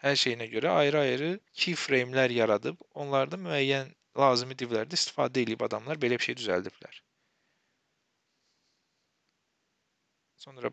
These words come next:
bu var imiş. Bu da C S S ilə yaradılmış bir animasiyadır.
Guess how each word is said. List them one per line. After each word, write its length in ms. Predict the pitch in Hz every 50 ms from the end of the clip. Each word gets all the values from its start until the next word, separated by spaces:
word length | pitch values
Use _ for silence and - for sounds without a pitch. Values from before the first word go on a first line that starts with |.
| - -
bu 100 | 143 135
var 180 | 127 120 110
imiş. 320 | 107 107 107 110 - - - _ _ _ _ _ _ _ _ _ _ _ _ _ _ _ _ _ _ _ _ _ _ _ _ _ _ _ _ _ _ _ _ _ _ _ _ _ _ _ _ _ _ _ _ _ _ _ _ _ _ _ _ _ _ _ _ _ _ _ _ _ _ _ _ _ _ _ _ _ _ _ -
Bu 100 | 143 139
da 80 | 123
C 220 | 113 - - 135 127
S 120 | 120 - 131
S 80 | -
ilə 140 | - 127 117
yaradılmış 600 | 117 110 107 104 110 - 110 107 113 113 - - 110
bir 120 | 110 - - 110
animasiyadır. 720 | 107 107 107 107 107 - - 107 104 107 107 104 110